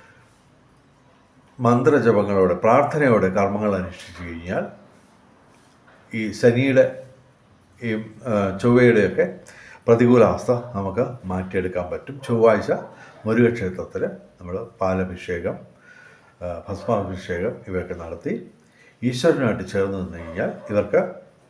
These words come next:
സൂര്യൻ്റെയും ബുധൻ്റെയും വ്യാഴത്തിൻ്റെയൊക്കെ അനുകൂലാവസ്ഥ പരമാവധി പ്രയോജനപ്പെടുത്താൻ പറ്റും. ഇവർക്ക് ഇടവ മാസം മുഴുവൻ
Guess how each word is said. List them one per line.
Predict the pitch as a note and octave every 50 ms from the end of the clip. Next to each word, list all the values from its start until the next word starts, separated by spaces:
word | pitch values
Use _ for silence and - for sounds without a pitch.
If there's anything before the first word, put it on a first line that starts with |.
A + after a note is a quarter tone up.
| _ - - D3+ D#3 D3+ - - - - - -
സൂര്യൻ്റെയും | - A#2+ A#2+ A#2 A#2 A2+ A2+ A2+ A2+ A#2 A#2
ബുധൻ്റെയും | A2 G2 F#2 F#2+ G#2+ G2+ G2 G#2+ B2 D3 E3+ - - - - - - - - - - - G#2+
വ്യാഴത്തിൻ്റെയൊക്കെ | G#2+ G#2 G#2+ A2+ A#2 A#2 - A#2+ A2 G#2+ G2 F#2 F#2 - F#3+ - - - - - - - - - - - - _ _ -
അനുകൂലാവസ്ഥ | G#2 A#2+ C#3 D#3 E3 F#3 F3 D3+ A2 G2 G2 - - D3+ F#3 F3+ - - - _ _ _ _ _ _ - -
പരമാവധി | A2+ A#2+ - F#3 G3+ G3+ G3+ G3 F3+ F3+ F#3+ G3 G#3+ - - - -
പ്രയോജനപ്പെടുത്താൻ | G2+ G#2 G2 G#2 G#2 G2+ G2+ G2 - F#2 F2 - G2 E2+ -
പറ്റും. | E2+ D#2+ - - - - - - - - - - _ -
ഇവർക്ക് | G#3+ G#3+ G#3+ - - - - - - - - _ _ _ _ _ _ _ _ _ _ _ _ _ -
ഇടവ | B2 B2+ C#3+ F3 F#3+ F#3+ E3+ D3+
മാസം | C3+ A#2 - B2 A2 G#2+
മുഴുവൻ | G2+ G2 F#2 F#2+ B2 - -